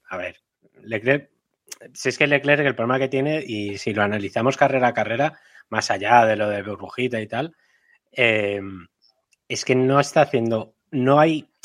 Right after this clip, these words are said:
grandes errores por su parte. El noventa por ciento no, no, igual es un porcentaje alto, pero la mayoría de errores son más del equipo, más de estrategia, más de, mm, nervios propios que no de conducción.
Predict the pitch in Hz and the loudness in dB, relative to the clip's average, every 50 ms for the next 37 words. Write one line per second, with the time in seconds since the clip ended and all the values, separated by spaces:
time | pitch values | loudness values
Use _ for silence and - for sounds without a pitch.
0 | - _ _ _ 147 123 131 135 143 143 131 127 117 - 139 123 - 123 113 113 | -20 _ _ _ -10 -6 0 0 0 0 0 -4 -4 -4 -4 -2 -2 -2 -2 -4
1 | 107 - - 107 - - 104 - 143 165 - 135 104 101 104 104 101 98 104 101 | -6 -6 -8 -8 -6 -8 -4 -2 -4 -4 -2 -6 -8 -6 -8 -8 -8 -8 -8 -4
2 | 98 117 131 127 135 143 143 139 127 - 147 139 143 165 175 170 156 127 117 110 | 0 0 2 4 4 6 6 4 4 6 4 4 6 6 4 4 4 0 0 -2
3 | 98 90 90 82 85 - - - _ - - - 85 - - - 98 101 104 107 | -4 -8 -12 -14 -14 -16 -18 -20 _ -18 -18 -16 -16 -14 -12 -6 -2 0 2 2
4 | 107 - 117 107 113 107 113 113 107 110 - - 123 143 175 170 117 95 - 107 | 2 0 0 0 0 0 0 0 0 -2 -2 0 0 0 2 2 2 0 0 -4
5 | 101 95 - - - - - - - - - - _ - 110 110 110 104 104 101 | -4 -4 -8 -12 -20 -20 -20 -20 -20 -20 -20 -16 _ 0 2 2 2 0 0 -2
6 | 101 110 113 123 127 123 127 123 139 156 147 - 123 123 123 123 117 139 131 127 | 0 4 6 6 6 6 4 4 2 2 0 -2 -2 -2 0 0 0 0 0 0
7 | 107 - 147 185 - 190 180 156 120 107 110 110 104 - 113 101 101 156 170 - | -2 -2 -4 -2 0 0 0 0 -2 -4 -6 -8 -8 -6 -6 -4 -2 -2 -2 0
8 | - 175 180 185 185 - _ _ _ _ _ _ _ _ 113 110 117 110 120 120 | 2 4 4 4 2 -2 _ _ _ _ _ _ _ _ -2 0 0 2 2 0
9 | 120 113 113 107 110 110 107 104 - - _ _ - - - 127 120 123 131 143 | 2 0 0 -2 -4 -8 -10 -12 -14 -20 _ _ -20 -20 -12 -8 -2 0 2 2
10 | 147 143 151 147 147 143 143 139 139 135 - - _ _ 156 170 180 170 190 202 | 2 0 -2 0 0 2 2 0 -2 -4 -6 -12 _ _ 2 2 4 4 2 0
11 | 214 202 - - 120 113 120 123 123 151 147 - 151 135 127 123 123 117 - - | 0 -2 -2 -2 0 0 0 2 2 2 4 6 4 4 4 2 -2 -4 -6 -4
12 | - 139 139 131 127 120 117 - | -2 0 2 2 0 -2 -4 -8